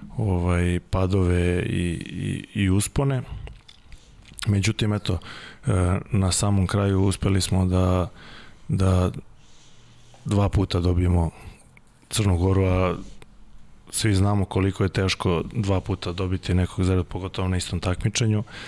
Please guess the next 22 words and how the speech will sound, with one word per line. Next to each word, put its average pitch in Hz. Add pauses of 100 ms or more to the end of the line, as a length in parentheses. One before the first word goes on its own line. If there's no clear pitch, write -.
(720)
E, 107
osvojili 98
smo 110
z-, 98
za 98
nas 101
prvi 95
put -
evropsko 90
prvenstvo 90
za 82
tu -
generaciju, 85
tako -
da 87 (280)
po 98
tome 92
ću - (320)
pamtiti. 101
Posle 98
je 87
došla 87